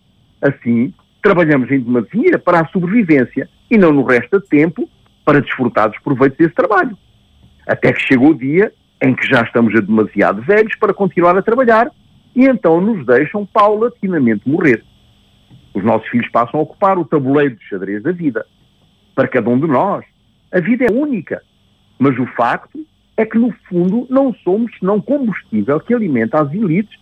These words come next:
que se escondem por detrás de um logotipo de uma elite corporativa qualquer. Portanto, o mundo é deles. E o recurso mais poderoso não é o solo, somos nós. Construímos a sua cidade, operamos as suas máquinas, lutamos as suas guerras.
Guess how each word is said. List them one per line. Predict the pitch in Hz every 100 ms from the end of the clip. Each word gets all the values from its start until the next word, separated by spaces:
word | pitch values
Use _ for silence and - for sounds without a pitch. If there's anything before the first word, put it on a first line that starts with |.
| _ _ -
que | 302 -
se |
escondem | 311 - 208 226 247
por | 233 247
detrás | 214 214 165 180 202
de |
um | 190
logotipo | 131 110 170 190 208 208
de | 151
uma | 160
elite | 131 113 123
corporativa | 139 123 147 147 160
qualquer. | 185 240 165 127 _ _ _ _ _ _ _ _ _ -
Portanto, | - 110 98
o |
mundo | 117 135 190 185
é | 220
deles. | 156 285 294 _ _ _ _ _
E | 156
o | 196 170
recurso | 147 - 277 -
mais | 220 277 -
poderoso | - 214 160 143 190 220
não | 247
é | 285
o | 330
solo, | - 202 214 196 98 _ _ _ _
somos | 190 185 139
nós. | 202 302 294 - _ _ _ _ _ _ _ _ _
Construímos | - 175 156 - 165 254 285
a | 208 -
sua | 214
cidade, | 202 254 214 156 156 _ _ _ - 123
operamos | 120 120 120 123
as | 143
suas | - 226 220
máquinas, | 233 220 214 202
lutamos | 196 349 - 185 220
as | 160
suas | - 123
guerras. | 98 95 92 156